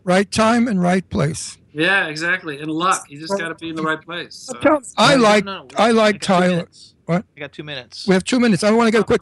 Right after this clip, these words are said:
Speaker 1: I like Tyler. Uh, did you write any of the movies that he did where he's, like, plays the woman?
Speaker 3: Madea.
Speaker 2: No, he does all those himself. I just did, I wrote his two T V shows that he had, House of Pain
Speaker 1: He
Speaker 2: and Meet the
Speaker 1: wrote
Speaker 2: Browns.
Speaker 1: himself?
Speaker 3: Yeah.
Speaker 2: Yeah, he writes,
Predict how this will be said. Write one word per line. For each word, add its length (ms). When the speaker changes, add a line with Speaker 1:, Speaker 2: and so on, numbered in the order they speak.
Speaker 1:
I 80
like 300
Tyler. 420
Uh, 340
did 180
you 140
write 260
any 220
of 80
the 80
movies 380
that 100
he 80
did 160
where 220
he's, 200
like, 240
plays 280
the 80
woman? 340
Speaker 3:
Madea. 280
Speaker 2:
No, 320
he 100
does 260
all 220
those 320
himself. 560
I 80
just 220
did, 160
I 80
wrote 180
his 140
two 200
T 300
V 140
shows 400
that 100
he 80
had, 200
House 280
of 140
Pain 340
Speaker 1:
He 80
Speaker 2:
and 140
Meet 220
the 40
Speaker 1:
wrote 80
Speaker 2:
Browns. 380
Speaker 1:
himself? 640
Speaker 3:
Yeah. 300
Speaker 2:
Yeah, 180
he 220
writes, 480